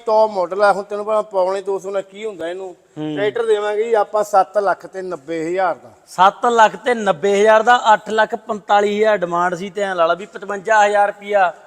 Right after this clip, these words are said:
Speaker 2: ਆਹ ਨਵੇਂ ਅੱਠ ਸੌ ਪਚਵੰਜਾ ਦੇ ਵਿੱਚੋਂ ਮਾਨਤਾਨ ਹੋ ਜੂ, ਘੱਟ ਜੂ, ਤੇ ਸ਼ੇਅਰ ਵਾਲਾ ਬਟਨ ਦੱਬ ਕੇ ਆ ਜਾਓ
Speaker 1: ਦਸ ਹਜ਼ਾਰ
Speaker 2: ਮਿੱਤਰੋ।
Speaker 1: ਹੋਰ ਦਬਾ ਦੇ ਯਾਰ।
Speaker 2: ਅੱਛਾ, ਦਸ ਹੋਰ ਦੱਬ ਦਈਏ?
Speaker 1: ਸੱਤ ਅੱਸੀ ਦਾ ਦੇ ਦੇ।
Speaker 2: ਲੈ ਵੀ ਮਿੱਤਰੋ, ਸੱਠ ਹਜ਼ਾਰ ਰੁਪਇਆ ਹੋ ਗਿਆ
Speaker 1: ਹਾਂਜੀ।
Speaker 2: ਮਾਨਤਾਨ ਸ਼ਰਮਾ ਜੀ।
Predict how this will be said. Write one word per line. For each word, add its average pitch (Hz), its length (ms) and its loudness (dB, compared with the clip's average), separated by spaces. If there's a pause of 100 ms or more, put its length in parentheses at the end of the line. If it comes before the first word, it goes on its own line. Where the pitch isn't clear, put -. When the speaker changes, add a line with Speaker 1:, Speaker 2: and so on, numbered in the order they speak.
(220)
Speaker 2:
ਆਹ 240 140 8
ਨਵੇਂ 233 420 0
ਅੱਠ 220 120 2
ਸੌ 220 100 -8
ਪਚਵੰਜਾ 214 420 0
ਦੇ 226 100 2
ਵਿੱਚੋਂ 220 320 -2
ਮਾਨਤਾਨ 214 440 -2
ਹੋ 214 160 -2
ਜੂ, 226 140 -8
ਘੱਟ 233 280 2
ਜੂ, 220 280 -10 (340)
ਤੇ 262 120 -2
ਸ਼ੇਅਰ 240 200 2
ਵਾਲਾ 311 180 8
ਬਟਨ 269 300 4
ਦੱਬ 254 260 4
ਕੇ 233 60 6
ਆ 240 40 10
ਜਾਓ 254 160 10
Speaker 1:
ਦਸ 226 60 2
ਹਜ਼ਾਰ 269 280 8
Speaker 2:
ਮਿੱਤਰੋ। 240 140 8
Speaker 1:
ਹੋਰ 220 80 4
ਦਬਾ 202 300 2
ਦੇ 165 200 -6
ਯਾਰ। 131 140 -8 (380)
Speaker 2:
ਅੱਛਾ, 240 140 8
ਦਸ 240 260 8
ਹੋਰ 262 140 4
ਦੱਬ 269 240 4
ਦਈਏ? 254 180 0
Speaker 1:
ਸੱਤ 208 260 4
ਅੱਸੀ 190 260 -8
ਦਾ 160 120 -4
ਦੇ 135 100 -12
ਦੇ। 117 60 -18 (200)
Speaker 2:
ਲੈ 202 240 2
ਵੀ 190 140 -6
ਮਿੱਤਰੋ, 185 380 -8
ਸੱਠ 202 320 -2
ਹਜ਼ਾਰ 233 220 6
ਰੁਪਇਆ 226 260 4
ਹੋ 170 120 4
ਗਿਆ 151 180 0
Speaker 1:
ਹਾਂਜੀ। - 680 -16
Speaker 2:
ਮਾਨਤਾਨ 196 480 4
ਸ਼ਰਮਾ 214 400 4
ਜੀ। 240 400 0